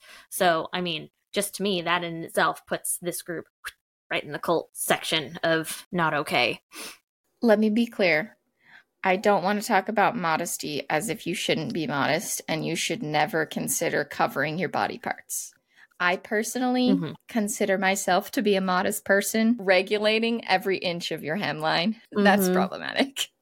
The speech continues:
Speaker 2: <laughs>
Speaker 1: Yeah, I mean, it's taking what is supposed to be fairly decent and okay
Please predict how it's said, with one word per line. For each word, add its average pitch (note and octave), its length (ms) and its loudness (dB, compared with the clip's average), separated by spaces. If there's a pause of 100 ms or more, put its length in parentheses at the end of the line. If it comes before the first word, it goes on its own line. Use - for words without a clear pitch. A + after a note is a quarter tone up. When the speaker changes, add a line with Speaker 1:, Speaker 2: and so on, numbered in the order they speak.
(360)
Speaker 2:
<laughs> G#4+ 100 0 (840)
Speaker 1:
Yeah, B3 200 8
I G3+ 260 2
mean, G#3+ 240 0
it's G3+ 480 0
taking A#3+ 560 0
what G3 160 2
is F#3 400 2
supposed - 720 -4
to G3 120 2
be F3 460 0 (180)
fairly A3 480 0
decent F#3 520 0
and F3 100 -4
okay F3 880 2